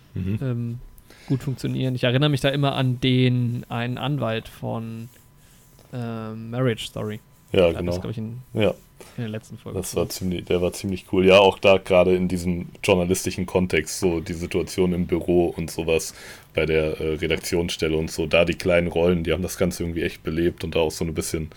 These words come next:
Speaker 1: so ein bisschen so eine Comedy auch reingebracht, die auch ganz
Speaker 2: Ja,
Speaker 1: gut
Speaker 2: genau, das fand ich
Speaker 1: funktioniert
Speaker 2: auch.
Speaker 1: hat.
Speaker 2: Das fand ich halt auch, ähm, richtig, richtig gut, dass da halt verschiedene Positionen auch gab und,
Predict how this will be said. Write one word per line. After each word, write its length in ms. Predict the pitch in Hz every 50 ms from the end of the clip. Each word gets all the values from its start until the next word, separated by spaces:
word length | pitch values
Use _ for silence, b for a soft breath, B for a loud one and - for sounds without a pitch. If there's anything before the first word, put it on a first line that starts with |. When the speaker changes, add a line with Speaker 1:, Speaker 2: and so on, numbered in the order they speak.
| B B B B B B B B B B B
Speaker 1:
so 120 | - - 95
ein 40 | 90
bisschen 240 | 101 98 - 92 82
so 80 | 85
eine 80 | 82 82
Comedy 400 | - - 87 90 87 76 73 71
auch 220 | 76 73 71 - -
reingebracht, 580 | - 76 76 76 - - 85 80 - - - - - - b b b - -
die 80 | - -
auch 120 | 156 -
ganz 100 | 147 135
Speaker 2:
Ja, 180 | 135 135 131 131
Speaker 1:
gut 40 | 123 127
Speaker 2:
genau, 140 | 127 120 117
das 120 | 117 -
fand 140 | - 127 120
ich 60 | -
Speaker 1:
funktioniert 40 | 131
Speaker 2:
auch. 100 | 127 120
Speaker 1:
hat. 120 | - - -
Speaker 2:
Das 100 | 123 -
fand 160 | 151 151 147
ich 60 | - 160
halt 100 | 156 156
auch, 140 | 147 - - -
ähm, 240 | 135 143 131 127 127 - B B B B B B B B B B B B - - - - - - - - - - -
richtig, 320 | 139 156 - - 139 143
richtig 240 | 147 139 - - -
gut, 200 | - 175 180 170
dass 120 | 143 -
da 160 | - 151 139 139
halt 140 | 143 139
verschiedene 380 | - 131 - - 170 160 147 139
Positionen 580 | - 151 143 143 135 - 156 160 175 185 175 156
auch 200 | 147 135 - -
gab 380 | 156 - 71 143 143 - -
und, 100 | - 104